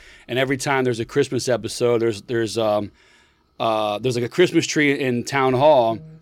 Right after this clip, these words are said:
"Where's my, where's my equal menorah? Like, it's not here. I'm calling the city," like, all this kind of stuff. I can't find it, but it, it's, it's the best stuff, man. I didn't know, uh, I need to start getting a catalog put together of clips of Family Guy because it, it relates to everything.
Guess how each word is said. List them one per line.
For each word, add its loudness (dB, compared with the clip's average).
"Where's 0
my, 4
where's 4
my 6
equal 4
menorah? 6
Like, 2
it's -6
not 2
here. 2
I'm -12
calling 0
the 0
city," 2
like, 2
all 4
this 0
kind 2
of 2
stuff. -2
I 0
can't 4
find 2
it, 2
but -2
it, 2
it's, 0
it's 0
the 2
best 0
stuff, 0
man. -2
I 0
didn't -2
know, 2
uh, 2
I 2
need 6
to 0
start 2
getting 0
a -2
catalog 0
put -4
together 0
of -8
clips -4
of -6
Family 0
Guy 4
because -2
it, -2
it 0
relates 2
to -2
everything. -4